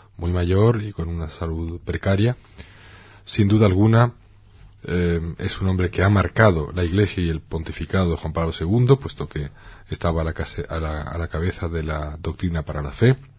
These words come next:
y ha marcado la ortodoxia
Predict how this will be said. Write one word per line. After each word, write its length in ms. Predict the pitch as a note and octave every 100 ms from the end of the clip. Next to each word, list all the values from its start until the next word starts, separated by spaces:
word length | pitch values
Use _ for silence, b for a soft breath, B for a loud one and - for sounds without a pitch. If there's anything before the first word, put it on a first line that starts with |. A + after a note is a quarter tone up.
| B B B B B B - A#2
y 120 | A#2+
ha 60 | F#2
marcado 460 | F2+ F2 G#2 F2 E2
la 80 |
ortodoxia 720 | D#2+ - D#2+ F2 - E2+ E2